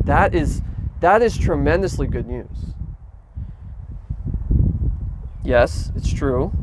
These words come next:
It may seem meaningless,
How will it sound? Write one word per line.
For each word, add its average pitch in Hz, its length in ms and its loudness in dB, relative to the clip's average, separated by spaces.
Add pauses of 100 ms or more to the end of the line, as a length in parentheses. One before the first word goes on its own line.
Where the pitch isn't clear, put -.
(500)
It 131 80 -2
may 135 120 2
seem 214 640 0
meaningless, 131 840 0